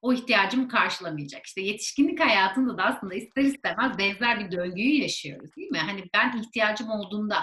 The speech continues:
birine gidersem, bunu söylersem, yardım istersem muhtemelen bana yardım etmeyecek. Çünkü küçükken buna inandım.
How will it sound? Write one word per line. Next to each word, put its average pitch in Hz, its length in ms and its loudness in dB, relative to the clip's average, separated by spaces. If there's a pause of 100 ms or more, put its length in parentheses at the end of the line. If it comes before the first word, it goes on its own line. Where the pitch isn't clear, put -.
(360)
birine 240 220 4
gidersem, 254 760 4
bunu 247 220 -4
söylersem, 254 760 2
yardım 202 420 2
istersem 240 560 0 (400)
muhtemelen 277 760 0 (220)
bana 240 180 2
yardım 233 380 4
etmeyecek. 214 720 -6
Çünkü 196 180 -10
küçükken 220 500 -2
buna 202 100 -4
inandım. 151 520 -8